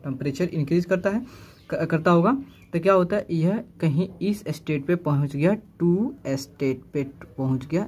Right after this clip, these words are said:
स्टेट टू पे, लेकिन बाहर से हीट इस सिस्टम में नहीं जा रहा है, बाहर सिस्टम नहीं जा रहा है, क्योंकि इसकी सिस्टम को हम इंसुलेटेड कर दे रहे हैं। तो मुझसे पूछा है कि, मुझसे पूछा है कि for the flu-,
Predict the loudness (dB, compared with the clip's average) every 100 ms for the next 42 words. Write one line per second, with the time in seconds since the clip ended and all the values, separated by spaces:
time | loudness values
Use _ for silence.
0 | -6 -8 -4 -2 -4 -2 2 4 4 2
1 | -2 -2 -2 -4 -2 -2 -2 -4 -6 -8
2 | -6 -8 -6 -2 0 0 -2 -12 -8 2
3 | 4 6 4 4 -2 -4 -6 -4 -4 -4
4 | -6 -4 -2 2 2 0 -2 -6 -4 -6
5 | -6 -16 -20 -6 -4 -2 -2 0 0 0
6 | 0 2 2 2 0 -2 0 0 0 0
7 | -2 -4 -4 -8 -10 -18 -20 -14 0 4
8 | 4 4 0 0 -2 -2 0 0 -2 -2
9 | -2 -4 -4 -4 -4 -6 -8 -4 -2 0
10 | 2 2 2 0 2 0 0 -4 -4 -2
11 | 2 2 2 0 -2 0 -2